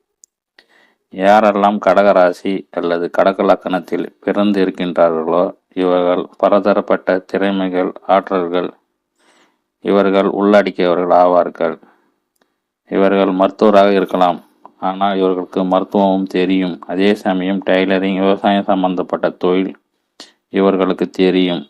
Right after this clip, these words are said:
இவர்கள் காவல்துறையில் வேலை செய்பவராக இருக்கலாம், ஆனால் இவர்களுக்கு சிவில் இன்ஜினியரிங், மெக்கானிக்கல் இன்ஜினியரிங் சம்பந்தப்பட்ட தொழில் தெரியும்.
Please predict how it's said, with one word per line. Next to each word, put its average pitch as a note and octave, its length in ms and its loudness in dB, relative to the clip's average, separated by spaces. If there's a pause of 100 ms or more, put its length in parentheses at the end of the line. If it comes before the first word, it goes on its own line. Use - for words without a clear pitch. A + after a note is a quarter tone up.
(380)
இவர்கள் G2 440 -2
காவல்துறையில் G2 680 2
வேலை F#2+ 260 0
செய்பவராக F#2 640 0
இருக்கலாம், F2+ 400 -4 (1400)
ஆனால் G2 380 2
இவர்களுக்கு F#2 440 0
சிவில் G#2 340 0
இன்ஜினியரிங், F#2+ 520 -2
மெக்கானிக்கல் F#2+ 520 -4
இன்ஜினியரிங் F2+ 480 -6 (840)
சம்பந்தப்பட்ட G2 680 2
தொழில் G2 360 0
தெரியும். F2 420 -2